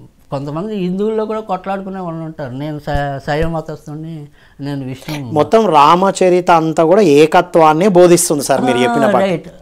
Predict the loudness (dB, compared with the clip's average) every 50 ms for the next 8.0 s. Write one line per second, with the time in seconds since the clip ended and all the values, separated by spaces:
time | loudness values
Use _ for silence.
0 | _ -12 -10 -8 -10 -8 -8 -10 -10 -10 -10 -10 -8 -8 -6 -6 -6 -2 -2 -2
1 | 0 0 -2 -2 -2 -4 -6 -8 -10 -12 -12 -10 -8 -4 -2 -2 -2 0 0 0
2 | 0 2 2 2 2 4 2 2 4 2 2 2 2 2 2 2 0 0 0 -2
3 | -2 -2 -2 -2 -2 0 0 0 0 0 0 0 0 0 0 0 0 0 -6 -10
4 | -10 -10 -10 -10 -10 -10 -10 -10 -10 -8 -6 -8 -8 -6 -8 -8 -8 -8 -10 -10
5 | -10 -8 -8 -8 -8 -8 -10 -8 -8 -6 -6 -6 -6 -6 -8 -10 -10 -10 -10 -10
6 | -8 -6 -6 -6 -6 -6 -8 -8 -8 -8 -10 -12 -14 -16 -14 -10 -10 -6 -4 -2
7 | 0 0 0 -2 -2 -2 0 0 -2 -2 -4 -8 -8 -6 -6 -6 -8 -8 -10 -12